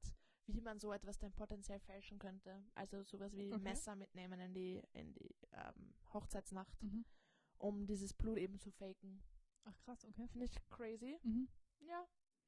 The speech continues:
Speaker 2: Ja, das heißt, wir sehen eigentlich Frau als Objektstatus.
Speaker 1: Natürlich. Und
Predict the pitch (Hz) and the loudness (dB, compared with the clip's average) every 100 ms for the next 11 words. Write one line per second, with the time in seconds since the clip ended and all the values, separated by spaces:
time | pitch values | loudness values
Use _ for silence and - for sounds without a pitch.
0 | _ - - _ _ - _ - - 254 | _ -14 -14 _ _ -20 _ -16 -4 4
1 | 277 254 262 - 220 254 226 240 240 - | 6 8 8 8 6 6 6 4 2 0
2 | - - _ - - 220 - 214 202 208 | -6 -12 _ -2 4 6 6 2 4 4
3 | 196 - 185 175 196 - - _ _ _ | 4 0 -4 -2 -4 -6 -12 _ _ _
4 | - 202 214 208 202 - - - - - | -6 4 6 6 4 -8 -14 -14 -10 -10
5 | - - - - 214 214 214 214 208 214 | -10 -20 -20 4 10 12 12 10 6 0
6 | - - | -4 -6